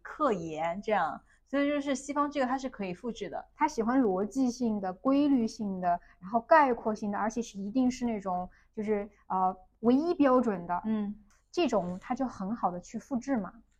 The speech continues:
Speaker 1: 中国这个比较讲一些韵味，讲一些，呃，还有自己的一些门派，所以它很难说我规模化去复制，因为它每，每一个都需要投入特别多的精力。比如说带，带一个弟子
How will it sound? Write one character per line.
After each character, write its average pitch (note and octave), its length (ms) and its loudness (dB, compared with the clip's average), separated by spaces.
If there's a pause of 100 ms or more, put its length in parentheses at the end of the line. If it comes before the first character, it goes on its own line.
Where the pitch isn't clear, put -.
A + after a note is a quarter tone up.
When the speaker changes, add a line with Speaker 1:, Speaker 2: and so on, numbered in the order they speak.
Speaker 1:
中 C#4+ 180 0
国 G#3 160 4
这 G#3 200 2
个 G3+ 340 0
比 - 80 -16
较 G3 160 2
讲 F3+ 300 -6
一 - 20 -12
些 F#3 200 -8
韵 G3+ 280 -6
味， F#3 280 -2
讲 E3+ 220 -6
一 F#3 40 -10
些， G3+ 260 -6 (300)
呃， F3 180 -2
还 F3+ 160 -2
有 F#3+ 80 0
自 A3 160 -12
己 F#3 120 -8
的 D#3+ 80 -8
一 F3 40 -6
些 G3 120 -8
门 E3+ 220 -8
派， - 280 0 (920)
所 G#3 140 0
以 G#3 60 4
它 A3+ 260 0
很 G#3+ 160 -6
难 E3 180 -6
说 G3+ 300 2
我 F3 160 0 (100)
规 A3 120 -2
模 G3+ 100 -6
化 G3+ 180 -6
去 F#3+ 80 -12
复 G#3 220 -10
制， - 100 -14
因 F#3 80 -8
为 A#3 80 -2
它 B3 160 0
每， F3 380 -4
每 F3+ 160 -6
一 F#3+ 100 -6
个 C4 200 2
都 B3+ 200 -6
需 A#3+ 140 -8
要 B3 80 0
投 F#3+ 160 -8
入 G3 100 -4
特 B3 180 -4
别 F3+ 120 -4
多 G3 100 -8
的 F3+ 100 -4
精 G#3+ 240 -8
力。 A#3 220 -8 (200)
比 G3+ 100 -2
如 A3 80 0
说 A3 100 -10
带， A#3+ 140 2
带 A#3 220 -2
一 A3 40 -4
个 A3+ 80 -4
弟 A3+ 200 -6
子 - 260 -18